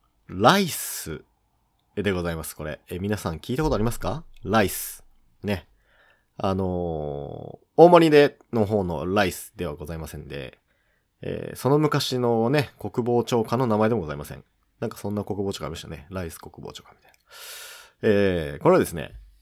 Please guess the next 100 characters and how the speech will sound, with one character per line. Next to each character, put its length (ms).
頭 280
文 120
字 80
を 60
取 120
っ 0
た 80
も 120
の 40
に 60
な 80
り 40
ま 60
す 80
ね。 180
ラ 160
イ 100
ス、 420
綴 240
り 40
は 60
で 60
す 80
ね、 180
ア 260
ー 40
ル 240
ア 160
イ 220
シ 500
ー 60
イ 280
ー 60
で、 320
え 60
ー、 20
ま 140
あ、 20
ラ 140
イ 40
ス 60
と 140
我 200
々 160
呼 100
ん 20
で 80
お 80
り 80
ま 100
す 220
が、 320
こ 120
れ 40
ど 140
う 60
い 20
う 20
も 80
の 100
か 120
と 160
い 120
う 80
と、 360
結 160
構 140
ね、 120
あ 100
の、 220
ス 100
ポ 200
ー 20
ツ 240
さ 160
れ 60
て 120
た 120
方 180
は 80
聞 140
い 20
た 80
こ 80
と 80
あ 40
る 80
ん 20
じ 80
ゃ 20
な 80
い 60
か 80
と 100
思 200
う 20
ん 80
で 80
す 140
が、 260